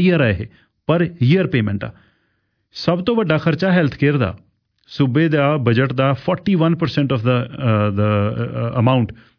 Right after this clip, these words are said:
ਉਹ ਹੈਲਥ ਕੇਅਰ ਵਾਲੇ ਪਾਸੇ ਨੂੰ ਜਾਂਦਾ। ਪਰ ਹੈਲਥ ਕੇਅਰ ਬਾਰੇ ਅਸੀਂ ਗੱਲਾਂ ਫਿਰ ਵੀ ਇਹ ਸੁਣਦੇ ਹਾਂ ਵੀ ਦੇਖੋ ਜੀ, ਪੈਸੇ ਦੀ ਘਾਟ ਆ, ਰਿਸੋਰਸਿਜ਼ ਦੀ ਘਾਟ ਆ। ਪਰ ਹੁਣ ਇੱਕ ਕਾਊਂਟਰ ਆਰਗੂਮੈਂਟ ਇਹ ਬੜੇ ਸਮੇਂ ਤੋਂ ਚੱਲਦਾ ਵੀ ਪ੍ਰੋਬਲਮ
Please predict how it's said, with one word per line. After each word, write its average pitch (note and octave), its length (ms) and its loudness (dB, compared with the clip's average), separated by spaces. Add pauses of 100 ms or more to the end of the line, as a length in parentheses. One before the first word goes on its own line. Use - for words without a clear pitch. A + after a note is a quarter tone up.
(260)
ਉਹ E3 120 2
ਹੈਲਥ D3+ 200 0
ਕੇਅਰ F3 160 2
ਵਾਲੇ D#3 160 4
ਪਾਸੇ C3 280 0
ਨੂੰ B2+ 100 2
ਜਾਂਦਾ। G2+ 340 0 (640)
ਪਰ D3 120 0
ਹੈਲਥ D3 200 2
ਕੇਅਰ F#3 180 2
ਬਾਰੇ D3+ 280 2
ਅਸੀਂ C#3+ 160 0
ਗੱਲਾਂ A2+ 220 2
ਫਿਰ A2 180 2
ਵੀ C3+ 100 0
ਇਹ D#3+ 60 2
ਸੁਣਦੇ A#2+ 300 0
ਹਾਂ A#2+ 60 2
ਵੀ A#2+ 80 2
ਦੇਖੋ A2+ 240 0
ਜੀ, B2 60 0
ਪੈਸੇ A2 340 0
ਦੀ A2 160 0
ਘਾਟ A2+ 200 0
ਆ, G#2 80 0
ਰਿਸੋਰਸਿਜ਼ G#2 560 -2
ਦੀ G#2 180 0
ਘਾਟ A2+ 220 -2
ਆ। G2+ 160 -6 (640)
ਪਰ B2 160 0 (280)
ਹੁਣ B2+ 200 2
ਇੱਕ D3 80 -4
ਕਾਊਂਟਰ B2+ 280 0
ਆਰਗੂਮੈਂਟ C#3 480 0
ਇਹ D3 60 -2
ਬੜੇ C3 160 0
ਸਮੇਂ B2 220 0
ਤੋਂ A#2+ 100 0
ਚੱਲਦਾ G#2+ 260 -2
ਵੀ F3+ 100 -2
ਪ੍ਰੋਬਲਮ C3 760 0